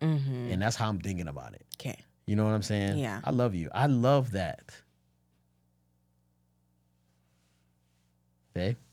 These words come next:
Speaker 2: that's great.
Speaker 1: And you're right, because even, like,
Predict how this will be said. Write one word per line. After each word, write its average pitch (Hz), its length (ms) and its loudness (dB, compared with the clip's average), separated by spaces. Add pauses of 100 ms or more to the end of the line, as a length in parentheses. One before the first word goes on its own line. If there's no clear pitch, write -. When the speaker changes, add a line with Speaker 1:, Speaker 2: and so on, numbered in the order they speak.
Speaker 2:
that's - 160 -6
great. - 340 0 (600)
Speaker 1:
And 240 220 4
you're 220 180 6
right, 185 380 4
because 190 380 0
even, 226 440 0
like, 185 340 0